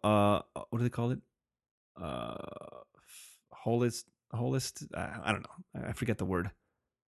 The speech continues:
sound like an idiot. <laughs> Uh, holistic guy? Yeah. Who only deals with pure stuff and, and whatever. So he assigned him a specific diet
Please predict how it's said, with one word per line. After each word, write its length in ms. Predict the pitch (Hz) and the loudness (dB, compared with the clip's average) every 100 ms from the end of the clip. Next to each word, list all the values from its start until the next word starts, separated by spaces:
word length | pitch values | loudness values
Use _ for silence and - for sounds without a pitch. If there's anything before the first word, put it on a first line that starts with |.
| _ - | _ -14
sound 180 | - 113 | -6 -4
like 60 | |
an 100 | - - | -4 -6
idiot. 260 | 95 90 - _ - | -6 -6 -8 _ -2
<laughs> 160 | - - - - - _ _ 330 - - - - - - - 143 120 | 2 2 0 -14 -20 _ _ 2 2 -10 -10 -20 -16 -16 -12 -10 0
Uh, 360 | 120 123 120 117 | 6 10 10 8
holistic 800 | - 156 170 165 196 180 - - _ - | 8 10 10 10 8 6 0 -10 _ 2
guy? 340 | 151 180 196 - _ _ _ _ _ _ _ - | 10 10 10 4 _ _ _ _ _ _ _ 4
Yeah. 200 | 104 98 _ _ _ _ _ - | 4 4 _ _ _ _ _ 4
Who 100 | 139 | 8
only 180 | 143 | 8
deals 260 | 131 143 131 | 8 8 8
with 160 | 135 - | 6 6
pure 280 | - 143 | 8 8
stuff 480 | 135 - 143 135 - | 8 8 8 8 4
and, 440 | 113 110 107 92 - | 6 6 6 4 2
and 300 | 110 107 104 | 4 4 8
whatever. 300 | 123 76 - _ - - | 6 6 0 _ -20 -4
So 140 | - 147 | 8 10
he 340 | 165 202 180 - | 12 10 8 6
assigned 440 | 131 - 147 143 | 8 10 10 10
him 280 | 143 139 139 - | 10 10 6 4
a 120 | 123 | 6
specific 560 | 117 - - - 151 117 | 6 6 6 6 4 6
diet 400 | 113 98 95 - | 8 10 6 4